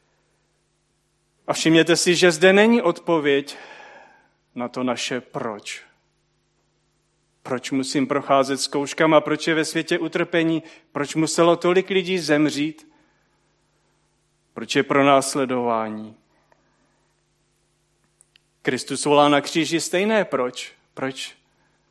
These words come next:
proč jsi mě opustil, můj otče?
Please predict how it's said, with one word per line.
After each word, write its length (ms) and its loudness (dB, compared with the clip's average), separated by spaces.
proč 180 -8
jsi 160 -6
mě 180 0
opustil, 760 -8
můj 180 -4
otče? 580 -10